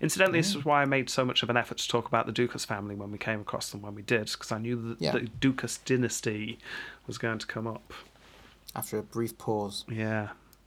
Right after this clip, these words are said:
Speaker 2: And by brief, I mean six hundred years.
Speaker 1: <laughs> Not quite that, but it was a while. I think it's about
Speaker 2: <laughs>
Speaker 1: a hundred or so. Right, okay, well, thank you very much for listening.
Speaker 2: Uh, don't forget, you can download us on Podbean, iTunes and Stitcher,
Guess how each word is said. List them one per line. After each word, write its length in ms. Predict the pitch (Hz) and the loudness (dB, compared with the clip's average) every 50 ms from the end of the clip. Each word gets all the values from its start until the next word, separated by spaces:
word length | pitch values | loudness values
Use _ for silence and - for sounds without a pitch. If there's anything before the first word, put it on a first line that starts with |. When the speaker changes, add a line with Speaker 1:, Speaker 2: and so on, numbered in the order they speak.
| - 117 | -12 -10
Speaker 2:
And 180 | 110 107 107 104 | -6 -4 0 2
by 100 | 110 110 | 2 2
brief, 260 | 101 113 107 101 - - | 2 0 0 -2 -2 -4
I 20 | |
mean 160 | 104 104 101 101 | -4 -4 -2 -2
six 240 | - - - - | -2 -4 -4 -4
hundred 200 | - 101 104 - 107 | -6 -6 -6 -4 -2
years. 300 | 104 107 - - - - - - | -2 -2 -2 -2 -4 -6 -8 -4
Speaker 1:
<laughs> 640 | - - 554 523 - - - - - - - - - | -2 -2 0 -2 -4 -2 -2 0 0 0 -2 0 2
Not 120 | 151 - | 0 2
quite 180 | - 117 101 - | 2 0 2 4
that, 200 | 123 120 113 - | 4 4 4 4
but 80 | - 190 | 2 0
it 60 | 233 | 0
was 100 | 196 139 | 2 2
a 60 | 127 | 2
while. 320 | 107 98 101 110 110 104 - - - 208 | 2 0 0 0 -2 -2 -2 -4 0 0
I 40 | 208 | 2
think 220 | 202 - - - | 2 4 2 2
it's 160 | 131 123 - | 2 2 4
about 160 | - 113 - - | 4 2 2 2
Speaker 2:
<laughs> 0 | |
Speaker 1:
a 40 | |
hundred 320 | - 101 101 101 101 - - - - - - | 0 -4 -2 -2 -2 -2 -2 -2 -4 -4 -4
or 100 | 107 98 | -6 -6
so. 260 | - - 104 104 107 - - - - - - - - - - - - - - | -4 -2 -2 -2 -2 -4 -6 -8 -8 -8 -8 -8 -8 -8 -10 -10 -12 0 6
Right, 160 | - 196 220 202 202 | 8 8 10 10 8
okay, 200 | - 233 202 151 - | 8 8 6 6 6
well, 160 | 202 196 196 | 6 6 6
thank 220 | - - 196 185 - | 8 6 4 2 4
you 60 | 175 | 6
very 140 | 170 160 147 | 6 6 6
much 160 | 139 127 - | 6 4 4
for 80 | - 127 | 4 4
listening. 360 | 123 127 - - 160 170 170 - - - - - - - - - - _ _ _ _ _ _ - 143 | 4 4 4 0 0 -2 -2 -4 -12 -20 -20 -20 -20 -20 -20 -20 -20 _ _ _ _ _ _ -6 -2
Speaker 2:
Uh, 240 | - 67 67 69 139 | 0 2 2 2 2
don't 200 | 131 139 165 156 | 2 2 2 2
forget, 320 | - - 165 160 - - | 2 2 2 2 2 0
you 80 | - 135 | -2 -2
can 100 | 131 127 | 0 2
download 120 | 135 131 | 2 2
us 100 | 123 117 | 2 2
on 60 | 131 123 | 0 0
Podbean, 280 | - 156 - 139 - | 2 2 2 2 2
iTunes 200 | 117 120 113 117 | 2 2 0 -2
and 100 | 110 110 | -4 -2
Stitcher, 480 | 113 - - - - - 165 165 156 156 | -2 0 0 0 0 2 2 2 2 2